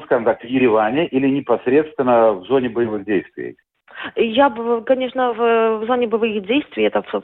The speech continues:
Speaker 2: самом Саломовом Карабахе, это и Степанакерт, это и Мартакерт, и, и ф-, вот все эти города.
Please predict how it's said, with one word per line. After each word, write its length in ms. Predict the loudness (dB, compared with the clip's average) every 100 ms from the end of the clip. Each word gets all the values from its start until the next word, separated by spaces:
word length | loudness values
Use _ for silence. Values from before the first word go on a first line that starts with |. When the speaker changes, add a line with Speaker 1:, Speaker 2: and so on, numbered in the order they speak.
| -4
Speaker 2:
самом 320 | -2 0 -2
Саломовом 540 | 0 0 2 0 0 0
Карабахе, 760 | 0 2 0 -2 0 0 0 -6 -16 -12
это 380 | -2 2 2 4
и 380 | 4 4 2 2 -2
Степанакерт, 760 | -4 -2 -2 0 2 2 2
это 160 | -2 -2
и 100 | 0
Мартакерт, 800 | 0 0 -2 -2 0 2 0 -4
и, 60 |
и 640 | -2 -2 0 -2 -2 -2 -4
ф-, 280 | -10 -14
вот 300 | -8 -2 -2
все 300 | -2 0 2
эти 300 | 2 4 2 2 0
города. 420 | 2 2 0 -6